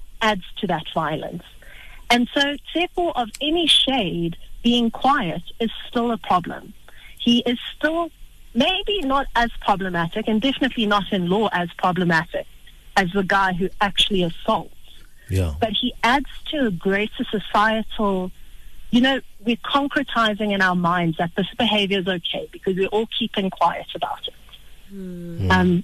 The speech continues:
Speaker 1: and that's what I'd say to young men, old men, who think that it's not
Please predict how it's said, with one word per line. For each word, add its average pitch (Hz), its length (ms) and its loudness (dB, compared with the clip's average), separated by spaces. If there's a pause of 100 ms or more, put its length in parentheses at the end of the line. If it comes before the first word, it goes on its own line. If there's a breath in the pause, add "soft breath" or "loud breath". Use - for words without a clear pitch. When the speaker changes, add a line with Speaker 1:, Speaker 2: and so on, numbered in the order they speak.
Speaker 1:
and 220 180 4
that's 277 260 0
what 320 140 0
I'd 262 220 -2 (100)
say 180 180 -2 (120)
to 196 40 -4
young 170 300 2
men, 160 460 2
old 190 280 0
men, 165 380 0 (300 loud breath)
who 247 80 4 (100)
think 302 220 2
that 359 160 2
it's 330 200 -6
not 196 320 2